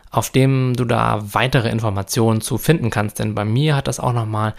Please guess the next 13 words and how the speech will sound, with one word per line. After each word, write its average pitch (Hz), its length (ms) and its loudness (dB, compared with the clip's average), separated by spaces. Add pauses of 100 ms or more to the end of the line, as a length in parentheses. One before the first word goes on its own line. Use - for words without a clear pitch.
(260)
eine 104 100 0
ganze 139 280 0
Menge 139 280 2
dazu 127 320 0
beigetragen, 110 560 -2
dass 113 160 -4
ich - 100 -8
mich 127 180 -4
innerlich 151 360 -2
viel 165 240 -4
ruhiger 135 420 4
und 120 140 -2
viel 120 320 -2